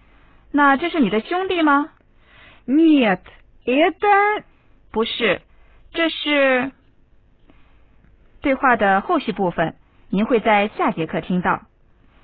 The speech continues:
Speaker 1: 您会了解到李先生的朋友维克多的家庭秘密，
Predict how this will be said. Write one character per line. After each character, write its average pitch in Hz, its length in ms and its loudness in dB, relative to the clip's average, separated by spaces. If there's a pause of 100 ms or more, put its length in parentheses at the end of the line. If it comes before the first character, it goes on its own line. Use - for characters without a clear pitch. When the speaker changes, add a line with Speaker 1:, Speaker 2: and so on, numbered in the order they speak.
(420)
Speaker 1:
您 262 160 2
会 320 120 -2
了 226 180 2
解 185 140 -2
到 196 220 2
李 180 160 -2
先 311 220 -2
生 277 140 -2
的 175 60 -2
朋 165 220 -4
友 180 340 -2
维 208 140 -4
克 277 140 -4
多 294 180 -2
的 175 240 0
家 208 240 -4
庭 170 200 -4
秘 180 180 -2
密， 175 220 -4